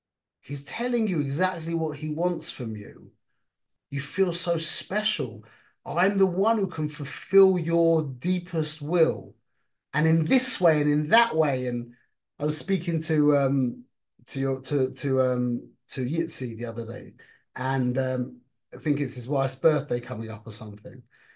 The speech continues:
So I've always made this joke with people, or, uh, say we'll turn it into the husband. Your husband's birthday's coming up, yeah? What would you give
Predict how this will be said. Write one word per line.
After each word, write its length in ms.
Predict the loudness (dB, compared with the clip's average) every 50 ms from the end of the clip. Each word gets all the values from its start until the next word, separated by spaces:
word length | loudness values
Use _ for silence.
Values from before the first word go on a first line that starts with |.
| _ _ _ _ _ _
So 160 | -8 -4 0 0
I've 140 | 2 4
always 280 | 8 10 10 10 10 8
made 240 | 4 2 2 2 0
this 140 | -2 -4 4
joke 280 | 6 6 6 6 4
with 120 | 0 -6 -6
people, 520 | -6 -8 -8 -8 -8 -10 -10 -10 -12 -14 -16 _ _ -4
or, 200 | -2 -2 0 0
uh, 180 | 2 2 2 2
say 360 | 4 4 6 6 6 6 6
we'll 300 | 4 4 2 2 0 0
turn 400 | -2 -4 -8 -2 4 6 6 6
it 60 | 6
into 160 | 4 2 2 0
the 100 | 0 0
husband. 580 | 0 0 -2 -4 -4 -4 -2 -2 -2 0 2
Your 120 | 4 6 6
husband's 440 | 6 4 4 2 0 2 2 0
birthday's 500 | 0 2 2 2 2 2 0 -2 -2 -2
coming 300 | -2 -2 -2 -2 -2 -2
up, 200 | -4 -8 -10 -12
yeah? 260 | -12 -8 -6 -6 -8 -8 _ _ _ _ _ _ _ _ _
What 360 | -10 -2 6 6 6 6 6
would 180 | 4 -2 -2 0
you 120 | -2 -2
give 520 | -4 -4 -4 -4 -4 -6 -8 -10 -14 -18